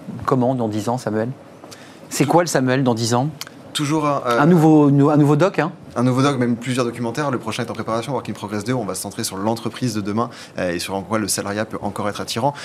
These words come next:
Speaker 2: Dans dix ans, je me vois résolument libre encore, après que ce soit en freelance, en tant que salarié, en, en tant que collectif, peu importe,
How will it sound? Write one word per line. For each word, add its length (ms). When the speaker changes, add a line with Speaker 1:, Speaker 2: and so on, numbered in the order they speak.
Speaker 2:
Dans 80
dix 200
ans, 160
je 100
me 120
vois 260
résolument 480
libre 320
encore, 300
après 200
que 80
ce 60
soit 260
en 80
freelance, 400
en 40
tant 120
que 60
salarié, 340
en, 180
en 60
tant 160
que 80
collectif, 420
peu 220
importe, 340